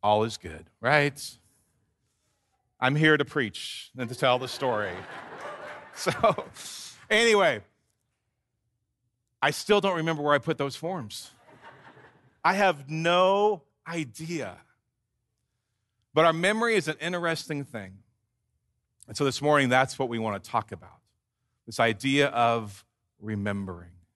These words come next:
Remembering the story, but also remembering what the angel said to the women when they showed up at the tomb. When the gospel of, we are in the Gospel of Luke, twenty-fourth chapter,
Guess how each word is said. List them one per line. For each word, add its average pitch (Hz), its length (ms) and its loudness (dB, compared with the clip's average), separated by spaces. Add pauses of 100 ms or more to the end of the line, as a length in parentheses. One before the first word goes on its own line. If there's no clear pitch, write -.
(880)
Remembering 156 520 2
the 185 80 -4
story, 139 580 -2
but 127 140 -2
also 156 340 0
remembering 160 720 -6 (220)
what 123 160 -6
the 131 140 -6
angel 143 340 -4
said 135 360 0
to 113 80 -16
the 107 100 -6
women 135 520 -4 (260)
when 117 140 -6
they 107 100 -2
showed 127 380 0
up 127 240 2
at 107 240 2
the 107 60 -20
tomb. 95 580 -12
When 113 140 -6
the 113 80 -4
gospel 123 520 0
of, 123 220 -6
we 135 80 -4
are 131 60 2
in 117 80 -2
the 110 80 -6
Gospel 123 420 2
of 104 100 -6
Luke, 147 380 -4 (1000)
twenty-fourth 123 520 -2
chapter, 135 600 2